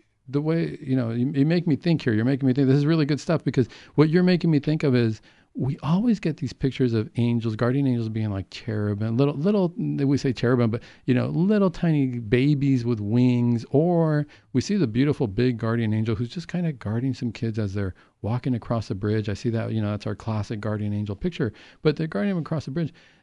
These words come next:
What I really think that they should show our guardian angel is, like, this huge knight who is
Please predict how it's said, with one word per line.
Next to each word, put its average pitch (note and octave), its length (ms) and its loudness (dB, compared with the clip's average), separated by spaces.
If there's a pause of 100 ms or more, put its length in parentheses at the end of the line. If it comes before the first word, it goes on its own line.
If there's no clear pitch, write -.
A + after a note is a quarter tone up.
(140)
What D#3 280 -2
I C3+ 80 -4
really F3+ 380 0
think F3+ 240 -2
that C3 240 -4
they C#3+ 100 2
should C3 220 -2
show C3+ 180 -2
our C3+ 160 -2
guardian B2+ 320 0
angel C#3 260 0
is, A2+ 120 -4
like, A2+ 160 -2
this G#2+ 280 -4 (200)
huge F3+ 520 -2
knight A#2+ 600 0 (480)
who C3+ 240 4
is A#2+ 320 2